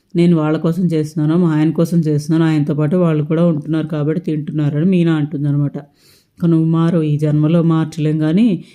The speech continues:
ఇదిగో ముప్పై వేలు జాగ్రత్తగా పెట్టు" అని డబ్బు ఇస్తాడు బాలు. "ఇంత డబ్బు ఎక్కడదండి? ఇంటి ఈఎంఐ కోసం ఇదివరకే కొంత డబ్బు దాచారు, ఇచ్చారు కదా" అని మీనా అడుగుతుంది. "ఇది ఇంటి కోసం కాదు, నా ఇల్లాలి కోసం,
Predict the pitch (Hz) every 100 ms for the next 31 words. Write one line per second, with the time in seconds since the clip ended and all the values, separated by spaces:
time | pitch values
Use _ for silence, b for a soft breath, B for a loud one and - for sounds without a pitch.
0 | B - 160 170 160 156 156 160 160 160
1 | 151 151 160 147 147 170 175 156 139 147
2 | 151 143 143 139 147 147 165 156 160 151
3 | 160 160 156 170 233 B B B B 156
4 | 156 170 170 160 160 156 156 160 170 156
5 | 160 156 151 175 170 165 165 147 147 147
6 | 151 156 151 156 147 147 - 175 180 156
7 | 190 339 b b b b 165 180 175 170
8 | 160 147 147 139 143 - 170 156 156 151
9 | 160 170 170 170 170 147 190 190 160 151
10 | 147 156 156 151 147 151 196